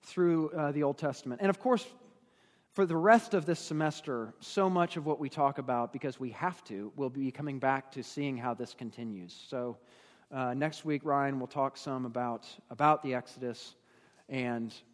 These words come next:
we'll talk a good bit about this. But I just wanna highlight a few things real quick here,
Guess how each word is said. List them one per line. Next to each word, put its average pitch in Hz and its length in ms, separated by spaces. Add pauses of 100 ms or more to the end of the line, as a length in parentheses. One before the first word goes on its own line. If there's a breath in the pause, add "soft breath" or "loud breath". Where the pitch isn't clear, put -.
we'll 127 140
talk 127 260 (100)
a 135 40
good 123 160
bit 131 100
about 123 240
this. 120 260
But 135 140
I 147 60
just 160 160
wanna 156 240
highlight 226 420
a 139 40
few 156 200
things 127 420
real 123 100
quick - 280
here, 107 340